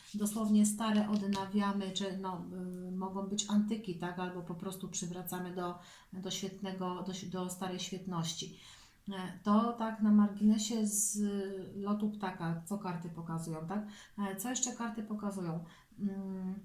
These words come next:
karty pokazują, e, wbrew pozorom, i to będzie dla, e, m-, myślę, że dla większości baranów, tak? Bo,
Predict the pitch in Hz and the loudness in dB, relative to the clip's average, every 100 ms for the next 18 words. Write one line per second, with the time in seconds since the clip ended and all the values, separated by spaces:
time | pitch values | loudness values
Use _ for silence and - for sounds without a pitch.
0 | - - _ _ - 269 277 - 220 220 | -14 -20 _ _ -4 -4 -4 -6 -4 -2
1 | 214 247 190 170 - 190 185 185 180 - | 0 0 0 -2 -4 -6 -4 -4 -6 -2
2 | 214 254 - 226 196 170 165 190 208 240 | 0 0 -4 0 2 2 -2 -2 -2 -2
3 | 226 - 226 220 226 214 208 202 202 190 | -4 -4 -2 0 2 4 4 4 2 0
4 | 190 185 202 - 175 185 208 269 - 220 | -4 0 2 2 0 2 2 2 0 2
5 | 208 208 202 208 254 220 - 170 160 156 | 4 4 4 2 2 0 -2 -4 -2 -4
6 | 160 165 - 226 214 208 202 208 | -4 -4 -4 -2 0 2 2 0